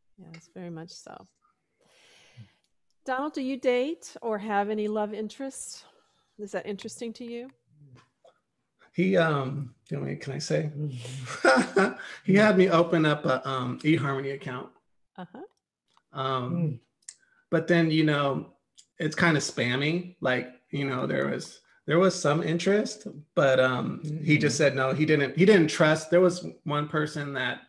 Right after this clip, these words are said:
Speaker 2: messaged him, but he didn't feel right about it, so he just stopped.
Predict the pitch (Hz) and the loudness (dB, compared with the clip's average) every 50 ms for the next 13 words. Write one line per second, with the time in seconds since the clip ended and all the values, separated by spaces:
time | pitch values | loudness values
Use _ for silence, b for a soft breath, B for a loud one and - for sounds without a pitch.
0 | _ - 156 139 131 131 - 156 143 131 - 160 143 143 139 139 139 139 139 - | _ -8 -4 -2 -2 -2 -2 -2 -4 -4 -2 -2 -2 -2 -2 -2 -2 -4 -4 -6
1 | - _ _ _ _ _ _ _ _ _ _ _ _ _ _ _ _ _ - 170 | -10 _ _ _ _ _ _ _ _ _ _ _ _ _ _ _ _ _ 2 4
2 | 170 160 156 156 - 160 143 139 127 127 135 131 123 123 127 127 123 131 135 131 | 6 6 4 4 2 2 4 4 4 4 4 2 2 2 2 2 2 2 2 2
3 | - - - 131 120 120 139 131 139 139 - 98 - - - - _ _ _ _ | 0 -4 -6 -6 -4 -6 -6 -8 -10 -8 -8 -8 -10 -10 -16 -20 _ _ _ _
4 | _ _ _ - - - - 60 - - - - - - - | _ _ _ -18 -10 -6 -4 -4 -4 -6 -8 -12 -16 -20 -20